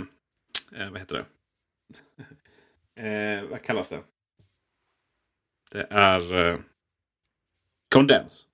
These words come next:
Förlåt. <laughs> Det här lilla ordet. Eh, alltså vätepartiklar som kom ut. Och, eh, eh, och i och med att det måste vara det, så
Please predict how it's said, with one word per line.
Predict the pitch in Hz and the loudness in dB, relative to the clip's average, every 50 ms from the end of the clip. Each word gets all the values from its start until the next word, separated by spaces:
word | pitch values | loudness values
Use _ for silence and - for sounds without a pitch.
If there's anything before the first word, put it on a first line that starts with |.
| _ _ - | _ _ -12
Förlåt. | - 90 82 - - _ - - - - | -10 -10 -10 -10 -14 _ -20 -20 -20 -20
<laughs> | - _ _ _ _ - | -20 _ _ _ _ -8
Det | 113 | -6
här | - - 110 82 - - 110 - - | -2 0 0 0 -2 -6 -12 -8 -4
lilla | 87 85 87 98 | -4 -2 -2 -2
ordet. | 90 73 - - - - - - - - - - - - - - _ - | -4 -4 -6 -8 -12 -20 -20 -20 -20 -20 -20 -20 -20 -20 -20 -16 _ 4
Eh, | - 104 101 95 95 95 92 85 - | 4 6 6 6 4 4 2 2 0
alltså | 95 - 104 | 0 -2 2
vätepartiklar | 104 110 107 104 90 85 92 90 - 95 87 - - 90 | 4 4 4 4 0 -8 -8 -4 -4 -4 -4 -4 -6 -6
som | - 90 85 85 _ _ _ _ | -6 -8 -12 -16 _ _ _ _
kom | _ - - 92 | _ -12 -10 -6
ut. | 98 90 73 - - - _ - - - - - - - - _ | -4 -4 -6 -6 -10 -20 _ -20 -20 -18 -18 -18 -20 -20 -20 _
Och, | - 123 123 113 - - - - | -2 0 0 0 -2 0 4 4
eh, | 131 127 123 123 120 120 120 120 120 117 113 113 - - - - - _ _ _ _ _ _ _ _ _ _ _ _ _ _ _ _ _ - - - | 4 6 4 2 2 0 0 -2 -2 -4 -6 -10 -16 -18 -20 -20 -20 _ _ _ _ _ _ _ _ _ _ _ _ _ _ _ _ _ -16 -6 0
eh, | - 95 110 120 120 120 123 | 2 4 4 4 4 6 8
och | 135 | 8
i | 135 | 8
och | 127 | 8
med | 143 170 156 | 8 6 6
att | 143 - | 6 4
det | 127 | 0
måste | 120 131 165 175 - - - - - 117 131 165 180 - - - - _ _ _ _ _ | -2 0 -2 -2 -2 -2 -2 -2 0 2 2 2 2 0 -8 -18 -20 _ _ _ _ _
vara | - 139 120 110 110 | 4 6 6 6 8
det, | 110 104 104 | 6 4 4
så | 110 107 | 2 -8